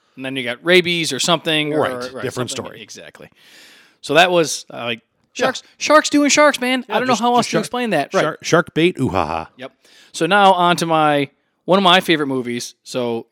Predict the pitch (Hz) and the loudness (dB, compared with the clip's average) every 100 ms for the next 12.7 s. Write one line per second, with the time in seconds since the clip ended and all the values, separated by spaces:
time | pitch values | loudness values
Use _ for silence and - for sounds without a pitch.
0 | - 175 175 185 165 - 113 107 - _ | -6 -4 -2 -2 -4 -6 -6 -8 -14 _
1 | _ _ _ _ 104 101 - _ - 139 | _ _ _ _ -4 -4 -6 _ -2 0
2 | 135 127 123 - 139 196 196 190 170 147 | 2 0 -2 -4 0 2 4 2 2 0
3 | 147 131 127 120 - _ - 143 139 131 | 2 0 2 -2 -6 _ -4 0 0 0
4 | 127 117 - - - 240 240 151 127 123 | -2 -2 -8 -12 -2 0 0 0 -2 -4
5 | - _ - - 165 196 - 165 143 - | -10 _ -20 -2 2 2 0 -6 -6 -8
6 | - _ _ 180 180 139 123 160 - 175 | -14 _ _ 2 2 2 -2 -4 -2 2
7 | 170 196 214 185 185 180 170 156 165 139 | 4 4 2 0 0 2 2 2 0 2
8 | 151 139 135 - - 117 190 180 165 170 | 0 0 -6 -6 -2 -2 0 0 -2 -2
9 | 180 220 233 226 190 151 143 - 160 131 | 6 8 8 8 6 4 2 0 2 2
10 | 147 131 104 98 104 - _ - - 139 | 0 0 -2 -6 -6 -8 _ -20 -12 -4
11 | 131 139 139 139 139 127 123 117 110 104 | -2 0 0 2 4 6 4 4 0 -2
12 | 95 87 90 143 156 135 - | -4 -8 -10 -8 -6 -6 -8